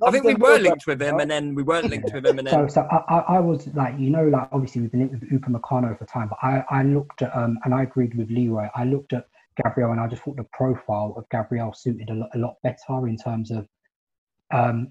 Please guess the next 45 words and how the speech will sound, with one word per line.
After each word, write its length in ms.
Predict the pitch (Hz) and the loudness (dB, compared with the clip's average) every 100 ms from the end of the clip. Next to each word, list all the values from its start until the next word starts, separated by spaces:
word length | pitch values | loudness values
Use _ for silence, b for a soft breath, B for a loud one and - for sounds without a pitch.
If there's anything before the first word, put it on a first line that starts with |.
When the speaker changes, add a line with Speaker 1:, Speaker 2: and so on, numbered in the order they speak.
| 185 | 2
Speaker 3:
Upamecano 640 | 170 165 143 160 131 113 | 2 0 2 4 4 2
has 100 | 113 | -2
got 200 | 113 110 - | -4 -8 -6
fantastic 440 | 117 139 131 117 | -2 -2 -2 -6
physical 340 | 120 - 117 | -10 -6 -6
attributes, 420 | 120 - 104 104 - | -6 -6 -12 -12 -12
but 100 | 107 | -12
he's 140 | 107 | -8
still 160 | - 131 | -2 -2
quite 260 | - 113 - | 0 -2 -2
raw 180 | 117 113 | -2 -2
and 100 | 104 | -4
he's 100 | 101 | -6
still 160 | 123 113 | -4 -4
quite 240 | - 107 | -4 -4
rash. 420 | 113 131 - - - - _ _ - | -2 -2 -4 -14 -20 -20 _ _ -6
Um, 380 | 113 113 110 120 | -4 -2 -4 -4
whereas 260 | 117 110 | -4 -4
I, 100 | 117 | -6
th-, 140 | - 131 | -8 -8
I 60 | |
think 200 | - 131 | -6 -4
Gabriel's 460 | 123 117 120 113 107 | -4 -2 -2 -2 -6
a 80 | 107 - - | -10 -14 -6
tad 120 | 131 123 - | -4 -4 -2
more, 420 | 120 120 117 110 - _ _ _ _ _ _ _ 127 | 0 0 -2 -4 -10 _ _ _ _ _ _ _ -12
I 40 | |
don't 120 | 123 | -10
even 120 | 117 | -8
know 60 | 113 | -10
what 120 | 107 | -10
the 60 | 110 | -10
word 280 | 113 113 107 | -8 -6 -8
is 80 | 101 | -4
to 60 | 220 | 0
Speaker 2:
Sure, 180 | 180 123 | 2 2
Speaker 3:
use. 120 | 107 | -2
Speaker 2:
defensively. 640 | 104 - 147 123 135 117 | -14 -10 -10 -6 -8 -2
Speaker 3:
Yeah, 380 | 151 143 139 131 B B - | 0 2 0 0 B B -4
I, 40 | 139 | -2
I, 200 | 135 170 | 0 -2
I 60 | - | 2
think 200 | 220 147 | 2 2
the 80 | 127 | 0
balance 720 | - 156 120 113 - - | 2 0 0 -4 -8 -20